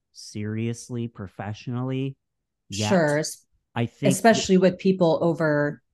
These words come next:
Speaker 2: twenty-five. <laughs>
Speaker 1: Correct.
Speaker 2: You know?
Speaker 1: Correct. Correct.
Speaker 2: Yeah.
Speaker 1: And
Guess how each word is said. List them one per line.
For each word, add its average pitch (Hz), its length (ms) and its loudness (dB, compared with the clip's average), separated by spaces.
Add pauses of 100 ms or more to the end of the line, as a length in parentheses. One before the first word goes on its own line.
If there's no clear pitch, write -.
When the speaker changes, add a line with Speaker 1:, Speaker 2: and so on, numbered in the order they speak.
Speaker 2:
twenty-five. - 640 -2 (140)
<laughs> - 140 4
Speaker 1:
Correct. 320 340 8
Speaker 2:
You 220 160 8
know? 190 140 6
Speaker 1:
Correct. 143 320 2 (340)
Correct. 139 180 -4
Speaker 2:
Yeah. - 960 -8
Speaker 1:
And 117 300 2